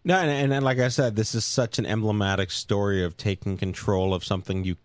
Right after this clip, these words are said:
don't have control over, and a, like, a decision to go against what everyone's telling you,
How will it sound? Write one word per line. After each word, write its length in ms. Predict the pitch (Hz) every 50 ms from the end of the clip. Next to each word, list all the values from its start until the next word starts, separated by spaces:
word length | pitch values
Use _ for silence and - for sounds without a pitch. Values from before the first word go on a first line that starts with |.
| _ -
don't 180 | 95 90 95
have 220 | 85 95 90 87 -
control 420 | - 90 - - - 123 120 120 113
over, 400 | 101 98 92 98 92 92 87 - - - - - - _ _ _ _ -
and 500 | - 104 104 101 98 98 104 104 101 - - -
a, 160 | 107 98 - - -
like, 240 | 107 107 104 90 -
a 80 | 110
decision 600 | 110 101 107 - - - 135 131 127 127 120 113
to 400 | 101 - - 120 117 113 107 101
go 260 | 92 95 104 110 117
against 760 | 107 104 98 80 - - 104 104 113 123 120 - - - -
what 280 | 92 92 104 101 101 - _ - -
everyone's 440 | 104 101 110 107 98 95 95 92 -
telling 380 | - - 120 113 120 117 113
you, 320 | 104 98 92 90 87 87